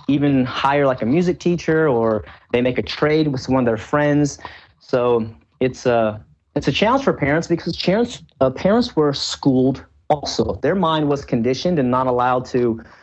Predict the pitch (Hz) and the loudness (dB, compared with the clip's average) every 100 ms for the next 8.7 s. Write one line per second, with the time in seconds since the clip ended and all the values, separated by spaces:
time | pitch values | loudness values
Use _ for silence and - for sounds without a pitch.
0 | _ _ _ _ - 113 - - 117 127 | _ _ _ _ -6 -4 -6 -2 0 2
1 | 135 139 123 113 127 131 120 - - 139 | 2 2 0 0 2 0 0 -4 -4 -2
2 | 139 139 120 113 - 123 123 131 135 123 | 0 0 -2 -4 -4 0 0 2 2 2
3 | 110 101 - - _ _ 127 131 123 127 | 0 -2 -6 -20 _ _ 0 2 2 0
4 | 135 120 113 - 131 131 143 127 - 123 | 0 -4 -4 -4 -4 -2 -2 -2 0 2
5 | 135 123 113 98 - - _ 110 107 127 | 2 0 -2 -2 -8 -20 _ -4 0 -2
6 | 120 139 131 123 127 123 - 113 - 117 | 0 0 0 2 0 -2 -4 -8 -2 -2
7 | 113 120 110 160 196 143 127 - - _ | 0 -2 -2 0 2 0 -2 -8 -20 _
8 | _ _ 104 123 156 202 233 | _ _ 0 2 2 0 -4